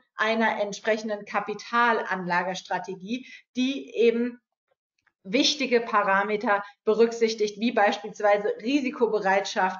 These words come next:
wie sieht meine aktuelle Vermögensstruktur aus, ähm, welche Kapitalanlagen benötige ich, beziehungsweise welche Vermögensklassen benötige ich,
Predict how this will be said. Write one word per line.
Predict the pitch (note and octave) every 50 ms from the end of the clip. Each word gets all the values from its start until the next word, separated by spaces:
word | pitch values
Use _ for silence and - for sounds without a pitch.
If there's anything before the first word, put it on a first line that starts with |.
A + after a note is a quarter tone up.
| - - - - _
wie | - G#3 C4+ B3+ B3+
sieht | A#3 B3+ A#3+ A#3+
meine | A3 A3 G#3+ G#3+ - - -
aktuelle | B3+ D4 - - - C#4 A3+ - A#3 A#3 A3+ A3+
Vermögensstruktur | - B3 A3 G#3+ G#3+ A3 A3 A3 G#3+ G#3+ - - - - - - - - - A3 G3 F3 - - -
aus, | A3 B3 C4+ C#4 C4+ C4+ - - _ - - - _ -
ähm, | A3 A3 G#3+ - - - - G#3
welche | G#3 G#3+ A#3 C#4 C#4 C#4 -
Kapitalanlagen | - A#3+ A3 - A#3 - - B3 G#3+ G#3 G#3 - - A3 G#3+ G#3 G3 G3+ G3 G3+ F#3+
benötige | G3+ G3+ G#3+ G#3+ A#3 C#4+ C#4+ - C4+ A#3 A3+ A3 G3
ich, | G3+ A3+ - -
beziehungsweise | G#3 - - A3 A3 A3 G#3+ - G#3+ G3+ G3+ G#3 G#3 G3+
welche | G#3 G3+ G#3 - A#3
Vermögensklassen | - - A3 G3+ G3 G#3 A#3 C4+ D#4 D4 C#4 - - - - A#3+ C4+ A#3 - A#3+ A3+
benötige | A3 A3 G#3+ G#3+ G#3+ A3+ A3 A#3+ - F#3+ G#3+ G#3
ich, | G#3+ G#3 A3+ A3 - -